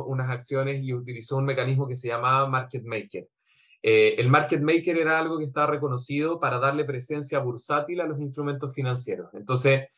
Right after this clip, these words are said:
¿qué ocurre? Eh, que uno, para darle, eh, cuando una, cuando uno quiere vender acciones en, en, en bolsa, y antiguamente, hoy día,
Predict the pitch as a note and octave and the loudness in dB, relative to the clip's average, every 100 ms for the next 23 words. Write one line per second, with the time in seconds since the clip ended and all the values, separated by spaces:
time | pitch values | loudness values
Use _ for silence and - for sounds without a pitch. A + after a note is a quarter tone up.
0 | _ _ _ _ E3 F3 F3+ F3+ D3 E3+ | _ _ _ _ 4 6 6 6 6 2
1 | - _ _ - - B2 B2+ C#3+ - C#3 | -4 _ _ -10 -2 0 2 2 -2 -2
2 | C#3+ D3+ D#3+ - B2 A#2 B2+ F#3 F3+ C3+ | 0 0 -2 -4 -2 0 2 2 2 -2
3 | C#3+ C#3+ _ _ G#2+ A2+ A#2 C#3 D3 - | -2 -4 _ _ -6 -4 -4 -4 -4 -8
4 | - A#2 B2+ C3+ C#3 C#3 B2+ A#2+ C3+ C#3 | -8 -4 -2 -2 -2 -2 -2 -2 -2 -2
5 | - D#3+ D3+ B2+ A#2 A2 G#2+ G#2+ G#2+ G#2+ | -4 -4 -4 -4 -6 -10 -10 -10 -10 2
6 | D#3 B2+ - G#2+ B2+ - _ _ - A2+ | 4 4 0 0 -2 -10 _ _ 2 2
7 | A#2 C#3+ C#3+ D3 B2+ A#2+ B2 A#2+ | 4 4 6 4 2 2 0 0